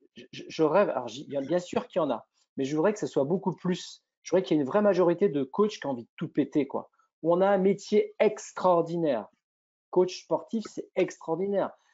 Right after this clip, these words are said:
Tous les métiers nous envient, quoi. Je suis sûr que vous, là, vous m'écoutez, coach, combien on vous a dit, mais à part coach, c'est quoi ton métier ? Parce qu'être coach, c'est pas un métier. Parce qu'en fait, t'es payé à,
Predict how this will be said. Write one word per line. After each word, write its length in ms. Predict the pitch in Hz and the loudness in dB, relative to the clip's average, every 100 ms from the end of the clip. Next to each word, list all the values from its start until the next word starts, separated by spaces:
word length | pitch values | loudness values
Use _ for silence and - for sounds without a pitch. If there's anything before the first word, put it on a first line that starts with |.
| _ _ | _ _
Tous 120 | 226 | 2
les 100 | 202 | 4
métiers 320 | 190 190 226 | 4 4 2
nous 200 | 196 160 | 2 4
envient, 280 | 170 180 220 | 2 2 0
quoi. 280 | - 117 - _ - - | 0 -4 -6 _ -20 -16
Je 160 | - | -10
suis 80 | 151 | -8
sûr 220 | - 226 | 0 0
que 80 | 233 | 4
vous, 180 | 170 190 | 2 4
là, 120 | 165 | 2
vous 100 | 135 | 4
m'écoutez, 500 | 156 165 165 180 214 | 2 2 0 0 -2
coach, 240 | - 214 - | 2 0 0
combien 240 | 180 190 | 0 2
on 40 | |
vous 180 | 170 160 | 2 2
a 80 | 165 | 2
dit, 160 | 180 196 | 2 0
mais 180 | 147 | 0
à 120 | - 165 | 0 0
part 240 | 196 - | 0 0
coach, 200 | 240 233 | -2 -2
c'est 140 | - | -4
quoi 160 | 151 233 | 2 2
ton 140 | 185 | 2
métier ? 520 | 170 185 185 226 202 - _ _ | 2 2 4 2 2 -6 _ _
Parce 160 | 113 - | -14 -4
qu'être 200 | 151 143 | -4 0
coach, 240 | 240 262 | 2 2
c'est 100 | - | -2
pas 120 | - 127 | -4 0
un 80 | |
métier. 500 | 160 196 - 240 233 - _ - | 2 0 2 2 2 -4 _ -16
Parce 120 | 120 | -6
qu'en 140 | 185 | -4
fait, 220 | 180 175 | 0 0
t'es 100 | - 180 | 2 2
payé 340 | 202 226 247 | 2 4 6
à, 300 | 190 160 | 6 4